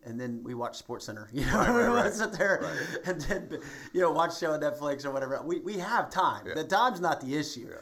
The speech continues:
Speaker 1: The priority is the issue, right? And, uh, not that those things are bad, but,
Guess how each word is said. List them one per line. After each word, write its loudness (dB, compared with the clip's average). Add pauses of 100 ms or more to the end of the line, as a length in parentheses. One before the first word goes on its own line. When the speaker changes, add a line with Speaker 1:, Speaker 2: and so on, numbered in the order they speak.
(300)
Speaker 1:
The -8
priority 2
is -4
the -4
issue, -10
right? -2
And, -8
uh, -6
not -2
that -8
those 0
things -2
are -2
bad, 0
but, -8